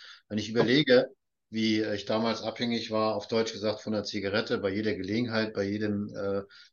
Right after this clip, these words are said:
aus dem Auto steigen, zack, Zigarette im Mund. Heute ist es wirklich so, dass du gar keine Lust mehr drauf hast, dass das so fast eklig ist, so ungefähr, ne? Also ist schon interessant, wie das, wie Fitline unser Leben verändert. Das ist schon richtig.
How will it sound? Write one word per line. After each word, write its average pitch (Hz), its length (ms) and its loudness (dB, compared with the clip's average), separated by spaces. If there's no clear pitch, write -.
aus 110 160 -4
dem - 80 -4
Auto 123 300 2
steigen, 113 440 8
zack, 117 300 2
Zigarette 110 420 4
im 110 100 6
Mund. 113 340 6
Heute 147 640 6
ist 127 180 -4
es 110 160 -4
wirklich 135 340 2
so, 131 200 6
dass 120 240 4
du 123 360 0
gar - 120 -2
keine 98 220 -4
Lust 143 320 2
mehr 180 80 2
drauf 123 320 2
hast, 107 200 -2
dass 95 80 -4
das - 280 -10
so 113 160 2
fast - 300 -2
eklig 190 500 8
ist, - 220 0
so 110 180 6
ungefähr, 104 520 8
ne? 143 240 4
Also 104 160 4
ist 123 140 6
schon 143 220 8
interessant, 127 520 4
wie 110 100 2
das, 107 280 0
wie 101 180 0
Fitline 113 540 6
unser 95 180 2
Leben 104 220 4
verändert. 87 440 -2
Das 95 100 -4
ist 95 100 -4
schon 104 140 -4
richtig. - 340 -6